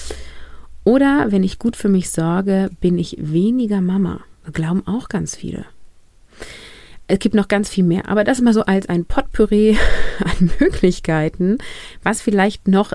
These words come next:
damit zusammengeknüpft werden kann. Also so oder so ähnlich oder vermutlich eben noch mehr. Und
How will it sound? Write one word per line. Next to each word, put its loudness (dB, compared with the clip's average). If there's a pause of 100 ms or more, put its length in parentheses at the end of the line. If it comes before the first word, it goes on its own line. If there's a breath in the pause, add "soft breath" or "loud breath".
damit 0
zusammengeknüpft -2
werden -4
kann. -8 (540 loud breath)
Also 4
so 0
oder 0
so -2
ähnlich 2
oder 0
vermutlich -2
eben 2
noch -2
mehr. 0 (680 loud breath)
Und 2